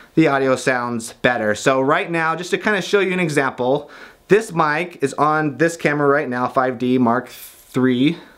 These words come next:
Actually, it's a five D S R, close enough. So this mic right now is on this camera pointing to me. I'm gonna talk about camera settings, and right now I'm on the side of the camera,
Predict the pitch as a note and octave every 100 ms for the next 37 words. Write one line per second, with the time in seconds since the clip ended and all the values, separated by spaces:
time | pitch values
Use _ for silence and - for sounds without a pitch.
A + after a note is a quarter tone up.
0 | - C#3+ - C#3 - C3 A2+ A2+ - B2+
1 | G2+ G#2 - - B2+ - G#2+ A#2 F#2+ -
2 | - - - - C#3+ F#3 A3 E3+ E3+ F3
3 | D#3 F3 E3 D#3 D#3+ C#3 - D3 D#3+ F3+
4 | - D#3+ D3 C#3+ - D#3 D3+ C#3+ C3 B2
5 | B2 - - - D3+ G#3 A3+ - G3 F#3+
6 | G#3 - D#3+ - D#3+ F#3+ G3 - E3+ F3+
7 | F3 F3 E3 F3 E3 E3+ G3+ G3 G3 F#3+
8 | G3 F3+ F3+ A#2+ - D3+ E3 E3 F#3+ F#3+
9 | - D#3+ E3 E3+ E3+